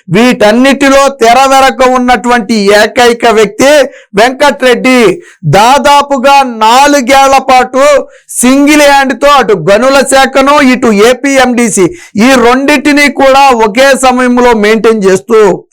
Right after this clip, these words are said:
తాడేపల్లి ప్యాలెస్ కు కోట్ల రూపాయలు, వేల కోట్లు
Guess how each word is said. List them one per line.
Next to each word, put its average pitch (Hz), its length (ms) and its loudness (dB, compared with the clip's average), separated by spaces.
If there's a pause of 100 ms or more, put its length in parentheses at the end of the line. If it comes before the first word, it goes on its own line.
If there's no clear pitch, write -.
(360)
తాడేపల్లి 294 760 0
ప్యాలెస్ 277 600 0
కు 285 100 2 (100)
కోట్ల 269 480 -2 (180)
రూపాయలు, 262 480 0
వేల 214 560 0
కోట్లు 220 420 -4